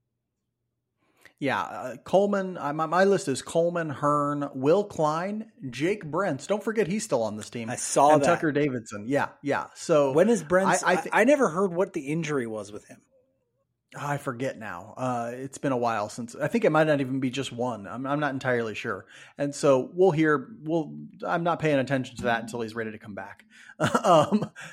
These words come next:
Speaker 1: but Coleman, obvious issues. We've talked about those. Guy needs to get his control under,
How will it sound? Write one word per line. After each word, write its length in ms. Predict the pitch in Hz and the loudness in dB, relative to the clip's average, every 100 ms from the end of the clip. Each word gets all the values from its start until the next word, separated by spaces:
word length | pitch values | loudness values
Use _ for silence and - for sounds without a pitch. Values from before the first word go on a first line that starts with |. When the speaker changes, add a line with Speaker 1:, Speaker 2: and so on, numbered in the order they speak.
| - | 0
Speaker 1:
but 160 | 165 - | 0 2
Coleman, 440 | 214 240 220 202 180 | 4 6 4 -2 2
obvious 460 | 175 170 175 160 | 2 4 4 4
issues. 340 | 160 143 151 127 | 0 2 0 0
We've 140 | 131 | -2
talked 240 | - 147 143 | 4 4 6
about 220 | 139 131 | 0 4
those. 420 | 135 135 131 123 | 6 6 4 -4
Guy 300 | 123 143 139 | 0 4 4
needs 240 | 135 127 - | 2 -4 -6
to 80 | |
get 120 | 131 123 | -6 -6
his 120 | 117 | -10
control 420 | - - 160 156 | -8 0 2 2
under, 320 | 147 143 143 | 0 -4 -6